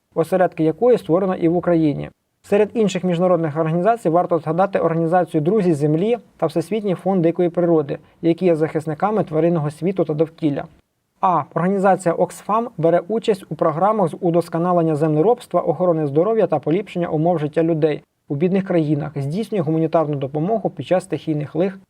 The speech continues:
тощо. На цьому ми з вами завершуємо розгляд шістдесят третього уроку курсу географії сьомого класу «Екологічні проблеми материків та океанів» та міжнародні організації з охорони природи.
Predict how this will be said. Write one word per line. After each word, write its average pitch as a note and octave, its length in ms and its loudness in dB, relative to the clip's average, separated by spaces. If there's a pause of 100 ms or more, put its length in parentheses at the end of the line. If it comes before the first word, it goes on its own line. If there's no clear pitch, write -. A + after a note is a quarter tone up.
тощо. - 380 0 (2250)
На F3+ 100 -2
цьому C4 240 2
ми G3+ 120 2
з E3 60 -2
вами G3 220 0
завершуємо E3 600 0
розгляд D#3+ 300 2
шістдесят E3+ 360 -2
третього E3 360 0
уроку F3 360 2
курсу D#3+ 380 -2
географії D#3+ 520 0
сьомого D3 400 -6
класу G#3+ 420 0 (260)
«Екологічні F3 600 0
проблеми D#3+ 440 0
материків D#3 540 0
та D3 140 0
океанів» A3 580 0 (340)
та E3 100 -2
міжнародні F3 440 2
організації F3 840 0
з C#3+ 60 -2
охорони E3+ 400 0
природи. D#3+ 500 2